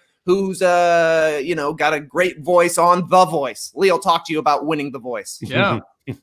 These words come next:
Speaker 3: Yes, I would. I would love to. Uh, I haven't really been watching it too much lately, although a friend of mine, you guys ri-, might remember, there was a guy who came into our studio one time,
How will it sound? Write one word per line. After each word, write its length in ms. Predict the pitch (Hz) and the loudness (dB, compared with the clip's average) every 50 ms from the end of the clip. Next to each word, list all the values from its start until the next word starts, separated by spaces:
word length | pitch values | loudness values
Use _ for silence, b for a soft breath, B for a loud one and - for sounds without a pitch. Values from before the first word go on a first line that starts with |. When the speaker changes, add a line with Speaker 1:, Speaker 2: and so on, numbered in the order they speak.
| 123 98 - - B B B B B B B B B B 135 120 | -14 -14 -12 -14 B B B B B B B B B B -16 -8
Speaker 3:
Yes, 360 | 113 98 143 208 - - - - | -2 0 0 0 -2 -4 -6 -4
I 80 | 104 | -4
would. 300 | 113 110 170 240 - - - | -2 0 -2 -2 -2 -4 -2
I 120 | 104 113 | -2 0
would 160 | 123 120 113 | 0 0 0
love 160 | 117 139 185 - | 0 -2 -2 -2
to. 180 | - 254 - - - | -4 -8 -8 -8 -10
Uh, 680 | - - 127 131 131 131 127 127 127 127 123 123 123 131 | -8 -2 0 2 4 4 4 4 4 4 4 2 2 0
I 20 | 147 | 0
haven't 240 | 220 285 359 349 | -4 -4 -6 -6
really 200 | 311 294 294 285 | -4 -4 -2 -2
been 180 | - 311 262 226 | -2 -2 -2 -2
watching 300 | 226 233 226 - - 214 | -2 -2 -2 -4 -8 -8
it 120 | 160 139 | -8 -8
too 140 | - 170 160 143 | -6 -6 -6 -4
much 260 | 135 127 123 - - | -4 -4 -4 -2 -2
lately, 300 | 131 131 131 - 135 135 | -2 -2 -2 -2 -4 -2
although 260 | 139 135 202 214 170 | 0 2 4 4 4
a 40 | 147 | 2
friend 320 | - - - 226 247 247 | 0 -2 -2 -2 0 0
of 80 | 254 202 | 0 0
mine, 360 | 170 135 113 107 117 165 214 - | 0 0 0 0 0 -2 -2 -4
you 120 | - 214 240 | -2 -2 0
guys 280 | 277 294 208 180 - | 2 2 2 2 2
ri-, 140 | 190 175 - - | -2 -4 -4 -4
might 180 | 160 160 156 | -4 -4 -4
remember, 320 | 139 147 147 160 156 143 139 | -4 -4 -4 -4 -2 -2 -2
there 120 | 127 139 | 0 0
was 100 | 135 131 | -2 -2
a 60 | 139 | -4
guy 240 | 120 - 143 156 165 | -2 2 4 4 4
who 100 | 120 143 | 2 0
came 260 | 139 - 143 139 135 | -4 -4 -4 -2 -2
into 220 | 135 135 120 - 131 | -2 -4 -4 -2 -2
our 80 | 120 | -2
studio 480 | 113 - - - 143 151 147 139 127 120 | -4 -4 -6 -6 -4 -2 0 0 0 0
one 240 | 113 113 110 107 104 | 0 0 -2 -2 -2
time, 420 | - - 120 113 113 113 110 104 | -4 -2 0 0 0 0 -2 -4